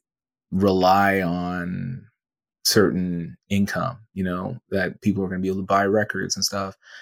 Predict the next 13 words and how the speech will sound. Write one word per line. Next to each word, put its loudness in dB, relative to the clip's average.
Now 8
with 4
inflation, 0
just -6
everyone -4
has -4
less 0
money, -4
especially 4
less 2
disposable 4
income. -6
So 4